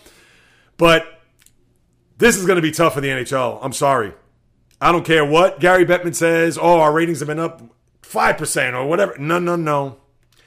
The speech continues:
He could break out all the numbers he wants, but that is not gonna be the case because this is going to be a tough watch for, you know, I'll be into it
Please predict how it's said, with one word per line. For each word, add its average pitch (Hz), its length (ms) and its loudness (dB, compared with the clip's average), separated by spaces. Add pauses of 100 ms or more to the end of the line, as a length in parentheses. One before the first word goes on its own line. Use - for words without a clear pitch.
(580)
He 160 120 -2
could 170 100 2
break 165 160 2
out 151 100 2
all 165 120 4
the 185 80 0
numbers 175 240 -2
he 165 60 2
wants, 151 300 0
but 135 180 -10
that 143 120 0
is 123 100 -8
not 147 140 -2
gonna 139 120 -6
be 135 80 -8
the 120 60 -6
case 123 320 -6
because 113 460 -6
this 147 220 -2
is 131 100 -8
going 135 260 -4
to 120 100 -12
be 131 280 -8
a 127 80 -8
tough 139 300 -4
watch 135 280 -2
for, 120 540 -4 (600)
you 175 120 -2
know, 254 120 4
I'll 247 100 6
be 220 160 2
into 143 220 -2
it 95 120 -12